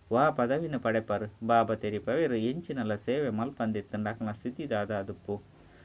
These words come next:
ಪದವಿ ಕಡಿಮೆ ಆದುಪ್ಪುಂಡು. ಸಾಕ್ಷಾತ್ಕಾರವಂತೂ ಮಾತೆರೆಗ್ಲ ಆವಡೆ ಆಪುಂಡು. ನಿಕ್ಲೆಗ್ಲ ನಿಕ್ಲ್ನ ವಿದ್ಯಾಭ್ಯಾಸದ ಸಾಕ್ಷಾತ್ಕಾರ ಆಪುಂಡು. ಸಾಕ್ಷಾತ್ಕಾರವಾಯಿನ ಬೊಕ್ಕ ನಿಕುಲು ವರ್ಗಾವಣೆ ಆಪರು.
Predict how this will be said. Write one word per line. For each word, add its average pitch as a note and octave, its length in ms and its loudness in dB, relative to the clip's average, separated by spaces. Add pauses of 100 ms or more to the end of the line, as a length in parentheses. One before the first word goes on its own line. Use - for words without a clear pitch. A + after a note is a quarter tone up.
(140)
ಪದವಿ D#3 340 6
ಕಡಿಮೆ C#3+ 340 -2
ಆದುಪ್ಪುಂಡು. A2 560 -2 (640)
ಸಾಕ್ಷಾತ್ಕಾರವಂತೂ A#2+ 1120 2 (680)
ಮಾತೆರೆಗ್ಲ B2 580 2
ಆವಡೆ A#2+ 380 2
ಆಪುಂಡು. G#2 440 0
ನಿಕ್ಲೆಗ್ಲ A2+ 600 0 (480)
ನಿಕ್ಲ್ನ A#2 300 2
ವಿದ್ಯಾಭ್ಯಾಸದ A2 800 0
ಸಾಕ್ಷಾತ್ಕಾರ G#2+ 720 -2
ಆಪುಂಡು. G#2 300 -2 (640)
ಸಾಕ್ಷಾತ್ಕಾರವಾಯಿನ B2 920 2
ಬೊಕ್ಕ A2 340 -4 (340)
ನಿಕುಲು A#2+ 340 4
ವರ್ಗಾವಣೆ A#2 580 -2
ಆಪರು. G#2 340 0